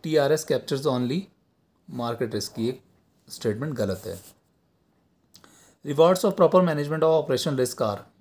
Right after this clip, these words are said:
क्या होते हैं? ये सारे हैं। लेसर रिस्क कैपिटल, मतलब अगर मान लो आप प्रॉपर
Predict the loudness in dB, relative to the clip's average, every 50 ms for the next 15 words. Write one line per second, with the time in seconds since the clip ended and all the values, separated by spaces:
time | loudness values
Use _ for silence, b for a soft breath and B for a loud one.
0 | _ _ _ _ _ _ -2 0 0 -2 -2 -4 -8 -8 -8 -12 _ _ _ _
1 | _ _ _ _ _ _ _ _ _ _ _ _ _ _ -8 -6 -6 -4 -2 -4
2 | -4 -4 -4 -4 -4 -4 -4 0 0 0 -2 -2 -6 -10 -8 -6 -4 -4 -4 -2
3 | -2 -2 -2 -2 -4 -6 -8 -8 -8 -8 -8 -4 -2 -2 0 0 0 0 2 2
4 | 2 0 0 0 0 0 0 0 -2 -4 -8 _ _ -4 -4 0 0 0 0 0